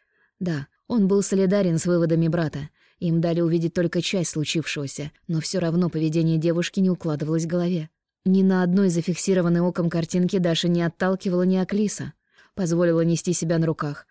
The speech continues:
а после сидела у него на коленях, прижимаясь всем телом. Мелькнувшее надеждой предположение о ментальном воздействии Кассандра с сожалением отбросил,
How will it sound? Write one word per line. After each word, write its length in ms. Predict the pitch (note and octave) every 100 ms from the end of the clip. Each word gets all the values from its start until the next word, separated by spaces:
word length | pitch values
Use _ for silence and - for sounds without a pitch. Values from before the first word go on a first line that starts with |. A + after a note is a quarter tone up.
| _ -
а 100 | E3+
после 300 | E3+ D#3+ E3+
сидела 380 | - D#3+ E3+ E3
у 60 |
него 220 | E3 E3 E3+
на 100 | E3
коленях, 460 | E3+ F3 F3 E3
прижимаясь 520 | F3 D#3+ E3 E3+ E3
всем 260 | - F3+ E3
телом. 420 | - F3+ C#3+ D#3+ - _ _ - - G3+
Мелькнувшее 640 | F#3 F3+ G3 F#3+ - F3
надеждой 460 | E3+ E3 F#3 E3+ E3+
предположение 800 | E3 - F3 E3+ F3 F3 E3+ D#3
о 20 |
ментальном 580 | D#3+ E3 F3 E3 D#3+ D#3+
воздействии 560 | D#3 D#3 E3 - F3
Кассандра 480 | D#3+ E3 - D#3 E3
с 60 | -
сожалением 580 | E3 D#3+ D#3 D#3 D#3
отбросил, 540 | D#3 D#3 D#3+ C#3+ C#3+